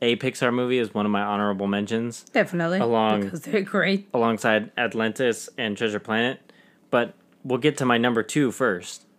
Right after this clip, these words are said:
Speaker 2: Okay, so what is it?
Speaker 1: My number two, Nausicaa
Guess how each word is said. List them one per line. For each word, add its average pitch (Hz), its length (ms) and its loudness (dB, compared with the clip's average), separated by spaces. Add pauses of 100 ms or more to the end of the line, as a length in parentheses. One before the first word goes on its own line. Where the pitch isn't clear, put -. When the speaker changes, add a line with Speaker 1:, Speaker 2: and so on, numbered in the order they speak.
(220)
Speaker 2:
Okay, 233 480 2 (140)
so - 180 0
what 254 160 4
is 349 160 2
it? 180 160 0 (300)
Speaker 1:
My 123 120 0
number 135 240 2
two, 147 520 2 (640)
Nausicaa 160 640 2